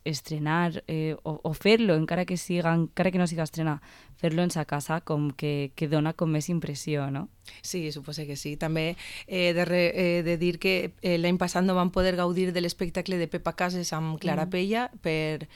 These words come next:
Speaker 2: per qüestions tècniques i, i, com bé has dit, al ser de cases donem una altra, una altra vegada les, obrim les portes per a que puguem
Speaker 1: <laughs>
Speaker 2: vindre i fer el seu espectacle de Pols.
Speaker 1: Mm,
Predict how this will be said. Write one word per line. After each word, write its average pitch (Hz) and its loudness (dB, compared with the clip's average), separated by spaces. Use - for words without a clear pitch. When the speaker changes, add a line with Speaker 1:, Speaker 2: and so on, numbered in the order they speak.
Speaker 2:
per 170 -4
qüestions 170 -2
tècniques 208 2
i, 165 2
i, 151 -4
com 151 -6
bé 156 -2
has 156 -2
dit, 160 0
al 156 -2
ser 160 -4
de 156 -4
cases 180 -2
donem 156 -4
una 170 -4
altra, 151 -4
una 160 -4
altra 151 -4
vegada 156 -2
les, 151 -4
obrim 165 -2
les 160 -2
portes 170 -2
per 180 -2
a 170 -4
que - -6
puguem 180 2
Speaker 1:
<laughs> 151 -2
Speaker 2:
vindre 156 -4
i 160 -4
fer 156 -6
el 147 -4
seu 143 -6
espectacle 143 -8
de 139 -8
Pols. 135 -10
Speaker 1:
Mm, 196 4